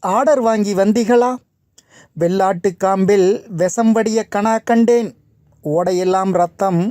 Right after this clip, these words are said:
ஓடி வர கனா கண்டேன். காத்து கருப்பாச்சே, கண்டகனா பளிச்சிடுச்சே, எள்ளு செடி மேல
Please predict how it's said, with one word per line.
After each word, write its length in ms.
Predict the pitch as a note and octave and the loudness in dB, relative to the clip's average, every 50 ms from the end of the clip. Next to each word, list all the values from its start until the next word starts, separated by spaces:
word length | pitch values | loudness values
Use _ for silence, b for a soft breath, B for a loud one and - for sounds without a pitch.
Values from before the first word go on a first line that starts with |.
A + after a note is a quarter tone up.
| B3 _ - | -6 _ -2
ஓடி 280 | F3+ F#3 G#3 G3 G#3 G#3+ | 0 2 2 2 0 0
வர 160 | F#3 G#3 G#3+ G#3+ G3+ _ | 0 0 0 -2 -2 _
கனா 220 | F#3+ G3 G#3 G#3 G#3+ G#3 | -2 -2 0 -2 -2 -2
கண்டேன். 460 | _ A3+ G#3+ A3 G#3 A3+ A3+ G#3+ F3 - _ _ _ _ b b b b b b b b b b b _ | _ 0 0 2 2 2 -2 -2 -4 -8 _ _ _ _ b b b b b b b b b b b _
காத்து 380 | - G3 F#3 A3+ G#3+ _ A#3+ A3 F3 G#3 | -4 -2 -2 -2 -2 _ -4 -2 0 0
கருப்பாச்சே, 680 | F#3 G3+ A3 G#3+ _ A3+ A3 G#3+ F#3 - - G#3+ G3+ G3 F#3+ F3+ F3 F3 F3+ _ _ F3+ | 0 0 0 -2 _ 0 0 0 -2 -2 0 0 2 2 2 0 -2 -4 -6 _ _ -2
கண்டகனா 520 | E3+ F#3+ G#3+ B3+ A#3 G#3 A3 G#3 G3+ G3 F#3+ F3 E3 | -2 0 0 0 0 0 0 0 0 0 0 -2 0
பளிச்சிடுச்சே, 720 | - E3 E3 F3+ - - G#3 F#3 G3+ E3+ - A3 A3 G#3+ A3+ G#3 _ _ _ _ B B B B B B B - G3+ A3+ | -2 -2 -2 -2 -2 -4 -2 -2 -2 -4 -2 -2 -2 -2 -2 -6 _ _ _ _ B B B B B B B -4 0 0
எள்ளு 220 | B3+ D4 E4 E4+ B3+ | 2 2 2 0 -2
செடி 300 | - - B3 A#3+ A3+ C#4+ C#4 | -4 -2 -2 0 0 0 0
மேல 400 | C#4+ C4+ B3+ B3 A#3 A#3 A#3 | 0 2 2 2 2 2 2